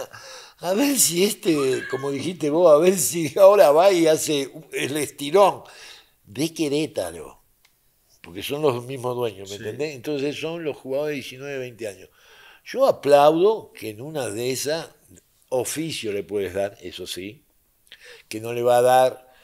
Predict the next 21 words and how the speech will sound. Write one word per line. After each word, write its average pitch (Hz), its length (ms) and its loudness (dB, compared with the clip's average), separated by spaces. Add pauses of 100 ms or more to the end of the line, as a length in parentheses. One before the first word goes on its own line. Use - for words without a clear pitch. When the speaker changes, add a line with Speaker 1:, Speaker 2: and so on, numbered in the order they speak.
(380)
Speaker 1:
el 104 300 -12
tiempo 135 560 -4
de 113 80 -4
ese 113 180 -6
oficio 117 520 -6
de 113 100 -6
entrenamiento, 113 960 -10
quizás 104 420 -8
Herrera 120 460 -2
o 104 100 -4
el 95 120 -10
técnico 110 320 -10
de 120 80 -4
Querétaro, 127 420 -4
porque 101 320 -10
ellos 113 240 -6
ya 110 80 0
están 120 260 -8
obligados 120 580 -2
a 110 40 -4
ganar 135 640 -2